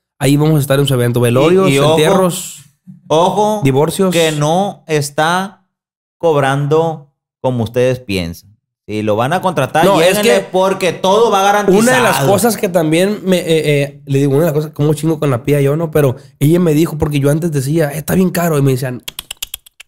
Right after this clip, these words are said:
Speaker 2: "Cotícese, viejo".
Speaker 1: No, cuando yo iba a comprar algo, por ejemplo, yo decía, "Está caro esto", y ella me decía, "No está caro".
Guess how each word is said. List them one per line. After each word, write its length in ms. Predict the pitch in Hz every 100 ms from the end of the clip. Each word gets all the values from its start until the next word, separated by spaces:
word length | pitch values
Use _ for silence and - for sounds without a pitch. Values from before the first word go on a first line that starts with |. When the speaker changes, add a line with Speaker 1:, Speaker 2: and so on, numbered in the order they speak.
| - - - - - _ - - _ _ -
Speaker 2:
"Cotícese, 720 | 110 - 143 143 139 - 113
viejo". 200 | 117 151
Speaker 1:
No, 480 | 147 110 98 95 -
cuando 260 | - 160 156
yo 60 |
iba 100 | 170
a 40 | 196
comprar 280 | 170 175 175
algo, 280 | 196 185
por 120 | 165 143
ejemplo, 260 | 170 175
yo 140 | 151 156
decía, 240 | 151 156
"Está 180 | 139 156
caro 240 | 175 175
esto", 260 | 175 180 151
y 100 | 143
ella 100 | 151
me 140 | 160 147
decía, 360 | 131 151 147
"No 180 | 131 127
está 260 | 131 - 147
caro". 380 | 135 139 120